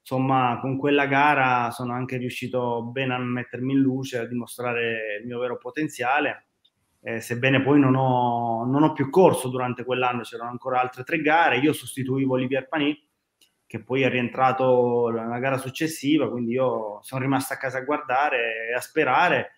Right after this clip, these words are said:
però quello mi è valso poi, diciamo, un contratto per gli anni successivi sempre alla Prost.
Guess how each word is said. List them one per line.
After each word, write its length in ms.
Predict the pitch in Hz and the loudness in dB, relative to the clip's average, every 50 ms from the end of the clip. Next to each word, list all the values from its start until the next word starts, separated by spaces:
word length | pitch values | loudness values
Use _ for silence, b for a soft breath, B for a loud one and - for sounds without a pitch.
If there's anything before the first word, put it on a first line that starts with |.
| b b b _ _ | b b b _ _
però 160 | - 131 131 120 | -6 -4 0 2
quello 200 | 147 147 147 139 | 4 4 6 6
mi 100 | 135 123 | 4 2
è 60 | 113 | 2
valso 360 | 123 123 120 - - 123 107 | 2 0 -2 -2 -4 -6 -4
poi, 680 | 113 127 131 127 127 127 123 120 117 113 110 107 107 98 | -2 0 2 2 2 2 2 0 -2 -2 -4 -6 -8 -12
diciamo, 280 | 113 117 123 120 120 | -12 -10 -8 -6 -4
un 100 | 123 120 | -4 -4
contratto 540 | - 123 127 120 123 123 123 123 - 131 120 | -4 -4 -4 -4 -2 -2 -4 -2 -4 -6 -6
per 360 | 123 120 117 120 117 117 113 117 | -4 -4 -4 -4 -4 -4 -4 -2
gli 80 | 120 127 | -2 -2
anni 160 | 131 135 131 | -2 -2 -4
successivi 520 | - - - - 127 - - 127 127 123 | -6 -8 -10 -10 -8 -8 -8 -8 -8 -8
sempre 280 | - 120 120 110 - 110 | -8 -8 -10 -10 -8 -8
alla 100 | 107 104 | -10 -10
Prost. 500 | - - 85 80 - - - - _ | -10 -12 -16 -16 -16 -18 -20 -20 _